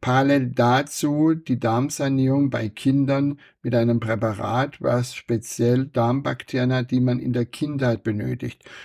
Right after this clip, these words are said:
Kinder haben eine ganz andere Zusammensetzung der Darmbakterien als beispielsweise ein Jugendlicher oder ein Erwachsener oder ein Patient im hohen Alter.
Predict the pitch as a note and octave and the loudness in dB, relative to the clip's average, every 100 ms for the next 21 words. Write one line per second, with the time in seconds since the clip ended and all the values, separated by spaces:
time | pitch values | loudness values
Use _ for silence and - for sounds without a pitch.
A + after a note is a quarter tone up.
0 | - - F#3 F#3+ D#3+ D3 C#3 C3 C3+ C#3 | -20 -4 0 4 4 4 4 2 2 0
1 | C3 B2+ B2 B2+ C3+ - C3 C#3+ D3+ C#3 | 0 0 0 0 0 -2 0 0 0 -4
2 | C3+ B2 B2+ C#3 C#3 C#3 B2+ C#3 C3 A#2+ | -6 -2 0 0 0 -2 -2 -2 0 0
3 | A2 A#2 A#2 A#2+ B2 - - C#3 C3+ C#3+ | 0 0 0 0 -2 -6 -4 0 2 2
4 | D#3 E3+ - - - - C3 C3+ C3+ - | 0 -4 -8 -20 -20 -2 0 2 0 -4
5 | - - B2 C3 B2+ - A#2+ - A#2+ A#2 | -12 -4 0 0 0 -2 -2 0 0 2
6 | A#2 A#2 A#2+ - A#2 A2 A#2 B2+ C3+ D#3 | 2 0 -4 -4 -6 -4 -4 2 2 2
7 | D#3 C3+ C#3 C3 C3 - B2+ A#2 A2+ A2+ | 0 2 2 2 0 -2 -2 0 0 -2
8 | G#2+ G#2 B2 B2+ - C3 C3 - - C#3+ | -4 -2 -2 -2 -2 0 0 0 2 2
9 | C3+ B2+ B2+ B2+ B2 A2 - A2+ B2 B2 | 2 2 2 2 0 -2 -4 -2 -2 -4
10 | - B2 A2 B2 A#2 - - A2+ - A2+ | -4 -2 2 2 2 0 -2 -2 -4 -6